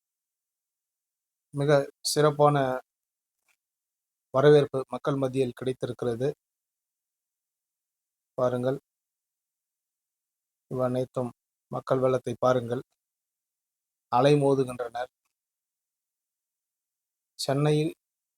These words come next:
வங்க கடலில்தான் அலைகள் இருக்கும் என்று நாம் பார்த்திருக்கிறோம். இன்று திரையரங்கில்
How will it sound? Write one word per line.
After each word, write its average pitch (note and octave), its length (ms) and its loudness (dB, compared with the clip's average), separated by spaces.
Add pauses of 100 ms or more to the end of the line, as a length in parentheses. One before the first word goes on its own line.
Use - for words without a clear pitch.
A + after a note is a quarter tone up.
(120)
வங்க C#3+ 260 2 (160)
கடலில்தான் D3 720 4
அலைகள் C#3+ 340 -6
இருக்கும் C3+ 360 -10
என்று B2+ 240 -10
நாம் B2 200 -8
பார்த்திருக்கிறோம். B2+ 640 0 (320)
இன்று C3 220 -2 (240)
திரையரங்கில் C#3 580 2